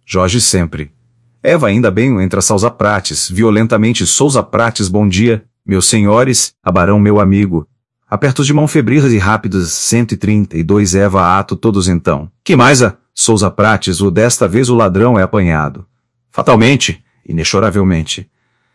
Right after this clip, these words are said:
Nada da tibieza do ano passado. O qual era Eve Flas.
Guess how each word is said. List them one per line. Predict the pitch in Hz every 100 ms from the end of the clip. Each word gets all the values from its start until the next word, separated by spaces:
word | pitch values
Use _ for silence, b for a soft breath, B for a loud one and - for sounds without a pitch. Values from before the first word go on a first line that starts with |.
| _ _ -
Nada | 160 165
da | 123 113
tibieza | 113 117 117
do | 104
ano | 110 113
passado. | 123 107 - 78 - - _ _ _ _
O | 110
qual | - 117
era | 131
Eve | 113 107
Flas. | - - - - -